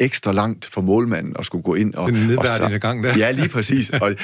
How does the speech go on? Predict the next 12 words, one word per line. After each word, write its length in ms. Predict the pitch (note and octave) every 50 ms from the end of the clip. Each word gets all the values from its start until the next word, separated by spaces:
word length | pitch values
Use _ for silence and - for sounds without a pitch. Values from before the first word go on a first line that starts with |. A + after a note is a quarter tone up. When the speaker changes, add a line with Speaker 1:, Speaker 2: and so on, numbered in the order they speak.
| - - -
Speaker 1:
jeg 100 | G#2+ G#2
tænker 240 | - C#3+ D3+ D3+ -
altid 420 | - D3 D3+ D3 - - A#2+ A#2+
på 100 | - G#2
Åben 160 | G#2 G2+ F#2+
Rå, 120 | G#2 A#2 A2
jeg 200 | G2+ F#2+ G#2 G2
kan 100 | - A2
se 280 | - - - - C#3
de 140 | F#2+ G#2 G#2
der, 280 | G2+ G#2+ G2+ F#2+ F#2 F2
øh, 120 | G2+ F#2